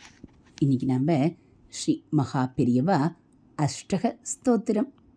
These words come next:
பற்றி தெரிந்து கொள்ளலாம். ஸ்ரீ குருபியோ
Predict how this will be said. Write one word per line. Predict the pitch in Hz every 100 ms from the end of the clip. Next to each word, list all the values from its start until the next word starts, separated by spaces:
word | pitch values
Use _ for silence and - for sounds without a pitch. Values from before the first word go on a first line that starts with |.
| _ - - _
பற்றி | - 127 - 185 147 196 _ _ -
தெரிந்து | 233 226
கொள்ளலாம். | 226 214 220 240 - _ _ - - - - _ - -
ஸ்ரீ | - - 160 196 262 _ -
குருபியோ | 139 147 143 151